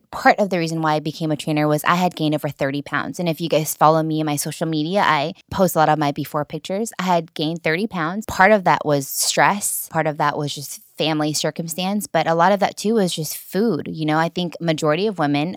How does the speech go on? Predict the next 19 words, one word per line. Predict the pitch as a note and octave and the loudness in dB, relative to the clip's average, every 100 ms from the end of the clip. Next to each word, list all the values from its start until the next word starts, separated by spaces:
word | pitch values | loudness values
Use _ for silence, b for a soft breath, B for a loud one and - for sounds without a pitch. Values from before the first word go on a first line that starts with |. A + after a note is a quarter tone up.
| - | -4
there's | G3 G3+ F3+ | 2 4 4
a, | F3 | 2
there's | D3+ F#3 F#3 | 4 2 2
a | F3+ E3+ | 0 -2
chemical | E3+ E3+ - F3+ E3+ C#3+ - - | -2 -2 0 0 0 -4 -6 -2
imbalance | F3 E3+ E3 E3 - | 0 0 0 -2 -4
that | D#3+ | -2
happens. | D3+ D#3+ G3+ B3 - | -2 -2 -2 -2 0
And | C#3+ C#3+ C#3+ - B | 0 0 -2 -6 B
that's | - D#3 D#3+ | -2 0 2
why | C#3+ | 2
when | C#3+ C#3+ | 2 0
we're | D3+ | 0
on | D3 | 0
our | C#3+ | -2
period, | - D3+ D3+ | -2 -2 0
we're | C3+ | -2
craving | - C#3+ C3+ | -4 -4 -4
sweets. | - C3+ - - | -4 -8 -10 -14